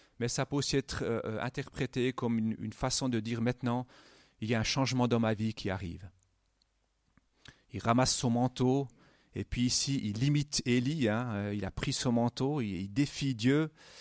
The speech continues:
il traverse, pour traverser le Jourdain, et puis on dit qu'il frappa les eaux avec le manteau d'Élie en criant, « Où est le Seigneur, le Dieu d'Élie ? »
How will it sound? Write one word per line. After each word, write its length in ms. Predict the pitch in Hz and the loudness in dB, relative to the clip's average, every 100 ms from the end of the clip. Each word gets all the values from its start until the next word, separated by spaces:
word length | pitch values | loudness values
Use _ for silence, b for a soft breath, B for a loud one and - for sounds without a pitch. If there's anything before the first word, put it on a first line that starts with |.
| B B B B - | B B B B -8
il 140 | 107 | -6
traverse, 340 | - 117 120 113 | -2 0 0 -2
pour 140 | - | -2
traverser 400 | - 120 - 123 | 0 0 0 0
le 60 | 113 | 0
Jourdain, 500 | 117 110 113 131 131 | 0 2 4 4 2
et 80 | |
puis 180 | - 107 | -2 -4
on 100 | 101 | -2
dit 140 | 110 113 | -4 -6
qu'il 160 | 104 | -8
frappa 460 | - - 135 - 120 | -6 0 0 4 4
les 240 | 120 110 | 4 4
eaux 100 | 123 | 6
avec 240 | 110 107 101 | 6 4 0
le 80 | |
manteau 400 | 98 127 131 127 | 2 2 2 0
d'Élie 360 | 113 117 113 127 | 2 2 4 2
en 60 | 110 | 0
criant, « 440 | - 123 120 - | -2 0 0 0
Où 140 | 170 160 | 4 6
est 60 | |
le 80 | 147 | 6
Seigneur, 500 | 135 147 131 135 131 | 4 2 4 4 4
le 120 | 113 | 2
Dieu 200 | 104 117 | 2 2
d'Élie ? » 400 | 113 117 123 170 | 6 4 4 2